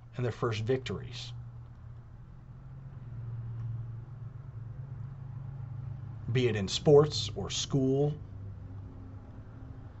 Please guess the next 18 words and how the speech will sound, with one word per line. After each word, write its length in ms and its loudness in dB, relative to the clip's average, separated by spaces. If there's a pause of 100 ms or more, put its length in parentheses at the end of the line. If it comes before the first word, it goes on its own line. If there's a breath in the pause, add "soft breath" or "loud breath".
(1400)
or 120 2
when 160 4
they 160 8
have 260 4
their 160 4
first 340 2
children. 480 6 (4000)
Because 240 12
those 240 12
lives 320 8
were 100 10
extinguished 840 2 (340 soft breath)
before 220 8
they 120 10
ever 160 12
had 140 8
a 60 6
chance. 560 0